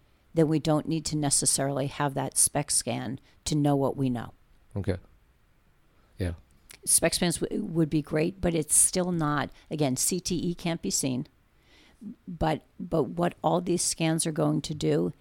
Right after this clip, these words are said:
Speaker 1: is just show us, it's that D N A. They're gonna show us what we're already seeing. It's not gonna change how we treat them, but it will make people feel better to say, "Okay, well,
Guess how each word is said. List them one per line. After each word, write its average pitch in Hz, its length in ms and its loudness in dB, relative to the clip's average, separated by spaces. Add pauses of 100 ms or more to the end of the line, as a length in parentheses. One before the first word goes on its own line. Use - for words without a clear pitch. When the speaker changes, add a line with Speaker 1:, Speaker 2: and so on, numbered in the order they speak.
(200)
Speaker 1:
is 160 240 2
just - 480 0 (160)
show - 480 2
us, 190 440 0 (920)
it's 170 160 0
that 156 260 2
D 147 240 2
N 143 100 2
A. 123 300 -4 (800)
They're 165 160 6
gonna 160 160 4
show 170 240 4
us 170 160 2
what 156 140 4
we're 147 200 0
already 139 300 0
seeing. 123 500 -2 (880)
It's 165 180 2
not 165 180 2
gonna 160 120 2
change 160 340 2
how 156 100 2
we 143 140 2
treat - 320 -4
them, 190 260 -4 (1900)
but 156 140 4
it 151 80 4
will 135 160 0
make 147 260 0
people - 280 -6
feel 139 260 0
better 135 360 -4 (280)
to - 120 -4
say, 139 360 0
"Okay, 131 500 -2
well, 123 260 -2